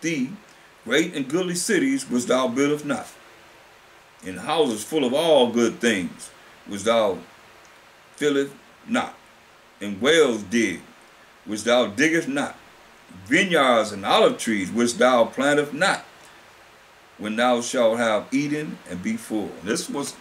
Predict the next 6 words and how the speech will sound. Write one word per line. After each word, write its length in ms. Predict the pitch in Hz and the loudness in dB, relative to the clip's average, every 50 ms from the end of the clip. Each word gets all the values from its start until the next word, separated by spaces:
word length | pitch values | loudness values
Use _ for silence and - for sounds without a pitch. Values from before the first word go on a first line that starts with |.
| - | -8
coming 300 | - - 156 151 143 131 123 | -2 -2 0 0 0 -2 -2
to 180 | - 127 120 - | -4 -6 -6 -4
us 420 | - 165 190 175 - - - - - - - - - - - - - - - - - - - - - - - - - | -2 0 0 0 0 -4 -8 -10 -12 -18 -20 -20 -20 -20 -20 -20 -20 -20 -20 -20 -20 -20 -20 -20 -20 -20 -16 -6 -2
in 140 | 120 127 | -2 0
the 60 | 127 123 | 0 -2
kingdom 440 | - - 180 226 240 - - - | -4 -4 -4 -4 -4 -6 -8 -14